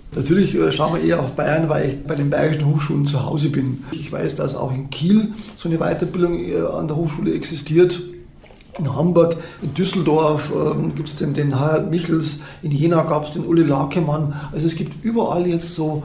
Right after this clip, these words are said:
so kleine Zentren der Erlebnispädagogik an den Hochschulen meistens, weniger an den Universitäten, das muss man schon sagen.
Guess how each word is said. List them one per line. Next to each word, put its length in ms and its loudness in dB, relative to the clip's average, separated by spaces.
so 100 -10
kleine 480 -2
Zentren 420 -2
der 140 2
Erlebnispädagogik 840 0
an 180 0
den 200 4
Hochschulen 420 0
meistens, 460 -8
weniger 400 2
an 80 -2
den 120 2
Universitäten, 680 -2
das 120 -4
muss 80 -6
man 80 -6
schon 100 -8
sagen. 280 -8